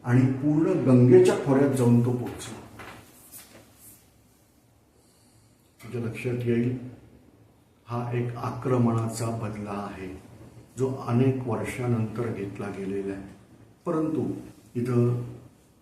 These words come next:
उत्तर भारतावरती आक्रमण झालेलं आहे दक्षिण भारतीयांचं. राजराजा चोल, अ, सॉरी, राजेंद्र चोल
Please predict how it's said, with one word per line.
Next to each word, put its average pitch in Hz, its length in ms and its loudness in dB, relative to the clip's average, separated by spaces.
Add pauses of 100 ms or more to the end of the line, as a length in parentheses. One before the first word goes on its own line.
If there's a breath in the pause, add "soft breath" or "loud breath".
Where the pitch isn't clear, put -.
(220)
उत्तर 151 340 2
भारतावरती 117 1000 -2
आक्रमण 110 480 -4
झालेलं 104 420 -4
आहे 107 100 -2
दक्षिण 113 460 -4
भारतीयांचं. 104 720 -6 (460 loud breath)
राजराजा 127 640 2
चोल, 120 300 2 (360)
अ, 120 100 -2
सॉरी, 113 460 -6
राजेंद्र 135 600 6
चोल 120 260 4